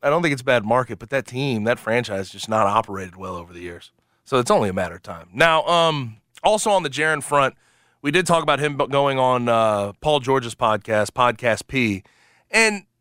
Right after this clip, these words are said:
I, we, we brought up yesterday how he thinks that, you know, all these lumps and bruises are going to make the Grizzlies better ultimately. And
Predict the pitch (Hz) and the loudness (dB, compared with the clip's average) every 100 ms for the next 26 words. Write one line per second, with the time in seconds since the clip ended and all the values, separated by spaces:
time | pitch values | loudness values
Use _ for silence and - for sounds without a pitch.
0 | _ _ 196 196 202 202 175 165 170 185 | _ _ 0 2 0 -4 -4 -6 -8 -10
1 | 185 214 190 220 202 175 190 190 190 185 | -4 -2 2 2 2 0 -2 -2 -2 0
2 | 185 175 160 165 170 147 160 160 - - | 2 2 0 0 -4 -4 -2 -2 -6 -6
3 | 147 139 - _ _ _ - 135 135 127 | -2 -2 -4 _ _ _ -10 -2 2 4
4 | 151 143 147 120 131 147 147 - 123 107 | 2 0 -4 -2 0 0 0 -6 -4 0
5 | 139 139 123 131 123 117 127 120 117 123 | 0 2 0 -2 -2 0 0 0 -2 -2
6 | 120 107 123 123 123 113 92 120 123 110 | -2 -6 -4 -4 -4 -8 -4 0 2 2
7 | - 113 131 117 104 78 92 92 _ _ | 2 0 -2 -4 -6 -4 -10 -12 _ _
8 | _ - 180 | _ 0 2